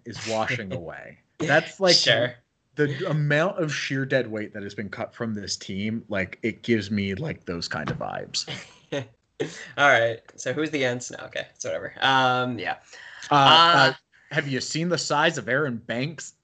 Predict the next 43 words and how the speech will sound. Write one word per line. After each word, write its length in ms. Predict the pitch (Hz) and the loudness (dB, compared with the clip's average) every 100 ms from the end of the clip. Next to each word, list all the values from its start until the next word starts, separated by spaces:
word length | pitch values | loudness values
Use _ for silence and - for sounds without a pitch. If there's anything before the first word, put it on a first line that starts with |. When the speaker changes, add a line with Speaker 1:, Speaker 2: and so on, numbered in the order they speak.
| _ | _
Speaker 1:
He's 360 | 139 202 180 135 | -6 -2 -2 -2
an 100 | 113 | -2
end. 200 | 104 - | -4 -8
Speaker 2:
<laughs> 40 | _ _ _ _ | _ _ _ _
Well, 180 | 147 143 | -4 0
Speaker 1:
That 240 | 139 - - | 0 0 2
dude 140 | 190 | 2
is 140 | 143 - | 2 -4
built 300 | - 196 - | 2 4 4
Speaker 2:
mm. 40 | |
Speaker 1:
like 180 | 151 - | 2 2
an 120 | 135 | -4
actual 440 | 135 160 - 127 113 | -4 -6 -6 -12 -12
tree. 320 | - 123 107 - - _ _ - 196 139 | -14 -12 -10 -12 -16 _ _ -20 -16 -12
Speaker 2:
<laughs> 760 | 127 _ _ - - - - | -14 _ _ -12 -10 -12 0
I 100 | 135 | 2
got 240 | 113 - | 2 -4
you. 60 | - | -8
I 80 | 123 | -8
got 260 | - - | -8 -10
you. 220 | - 160 - | -14 -18 -8
Uh, 320 | 131 131 127 123 | -2 -2 -2 -2
speaking 240 | 262 320 | -2 0
of 40 | |
Aaron 200 | 208 226 | 2 2
Banks, 400 | 156 233 - - - - | 0 -4 -10 -18 -20 -8
let's 320 | 160 262 - | -2 -2 -2
talk 320 | 180 302 - | -6 -6 -8
about 280 | 180 240 247 | -8 -8 -10
the, 280 | 208 240 - | -14 -14 -2
this 180 | 220 - | -2 -2
N 100 | 127 | -6
F 100 | - | -8
L 40 | |
draft, 200 | 117 113 | -14 -12
the 40 | 120 | -8
twenty 220 | 175 190 | -4 -4
twenty-one 260 | 190 202 247 | -6 -8 -10
N 60 | |
F 100 | - | -8
L 100 | 110 | -10
draft. 320 | 117 - - - - - - - | -6 -6 -6 -16 -20 -20 -10 2
Um, 480 | 147 143 139 135 | 6 6 4 0